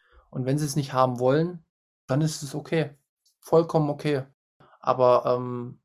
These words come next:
man kann jetzt zum Beispiel auch nicht wieder um die Ecke kommen und sagen, äh, „Mensch, Bitcoin ist jetzt furchtbar böse, weil jetzt vielleicht, äh,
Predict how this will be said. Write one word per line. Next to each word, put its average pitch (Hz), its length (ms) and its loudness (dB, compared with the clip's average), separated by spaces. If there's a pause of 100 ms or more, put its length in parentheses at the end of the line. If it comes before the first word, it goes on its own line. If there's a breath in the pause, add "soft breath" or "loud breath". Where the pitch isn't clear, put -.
man 135 160 -4
kann 147 240 0
jetzt 139 160 -4
zum 147 120 0
Beispiel 147 280 0
auch 143 160 0
nicht 165 220 2
wieder 160 160 4
um 147 140 -2
die 143 100 -4
Ecke 156 180 -6
kommen 151 240 -4
und 139 140 -2
sagen, 135 420 0 (640 soft breath)
äh, 131 360 2
„Mensch, 135 240 -2
Bitcoin 147 400 -2
ist 135 160 -6
jetzt 135 160 -8
furchtbar 151 340 -4
böse, 147 500 4
weil 123 160 0
jetzt 127 200 -6
vielleicht, 123 500 -2
äh, 123 420 -4